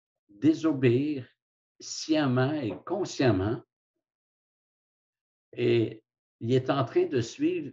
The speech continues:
ses propres désirs et non pas ce que Dieu lui demande. Évidemment, l'Église doit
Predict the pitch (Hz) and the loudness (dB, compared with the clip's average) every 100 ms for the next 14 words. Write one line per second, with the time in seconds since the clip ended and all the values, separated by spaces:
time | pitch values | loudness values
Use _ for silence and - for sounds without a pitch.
0 | - - - 113 113 - 160 - 120 107 | -16 -20 -4 -2 -2 0 -2 0 0 2
1 | 104 98 110 117 104 101 113 - 139 127 | 2 0 -2 -2 0 0 0 -2 -6 -4
2 | - 87 - 107 98 90 98 98 87 - | -4 -4 -4 -8 -8 -6 -6 -6 -8 -12
3 | _ _ _ _ _ _ _ _ _ _ | _ _ _ _ _ _ _ _ _ _
4 | - 98 - 113 135 139 120 - _ _ | -10 -2 4 6 6 4 0 -10 _ _
5 | _ 110 104 113 147 123 113 110 110 | _ -2 -2 2 2 2 0 0 0